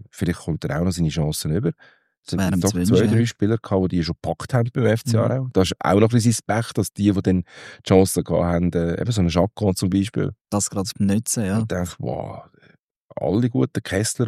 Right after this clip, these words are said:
Speaker 1: die dort, äh, den Aufmarsch macht, der dicke Mann, der jetzt wieder stark zurückkommt.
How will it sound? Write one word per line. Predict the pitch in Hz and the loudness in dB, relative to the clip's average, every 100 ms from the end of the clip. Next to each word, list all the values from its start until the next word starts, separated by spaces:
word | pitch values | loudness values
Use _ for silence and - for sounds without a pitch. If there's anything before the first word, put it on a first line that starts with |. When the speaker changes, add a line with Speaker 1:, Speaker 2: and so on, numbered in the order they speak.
| 107 | 0
Speaker 1:
die | 104 107 | 0 -2
dort, | - | 0
äh, | 104 101 107 _ - | 0 0 -2 _ -6
den | 101 | -2
Aufmarsch | 107 110 101 104 - | 0 2 2 2 -2
macht, | 98 104 - | -2 -4 -8
der | |
dicke | 107 92 - | -6 -6 -2
Mann, | 104 87 90 | 0 2 2
der | 87 | 0
jetzt | - 85 | -2 -4
wieder | 78 - _ _ - | -4 -6 _ _ -6
stark | - 90 87 - | 0 0 0 -4
zurückkommt. | 92 92 - 107 113 - | -2 -2 0 0 0 -2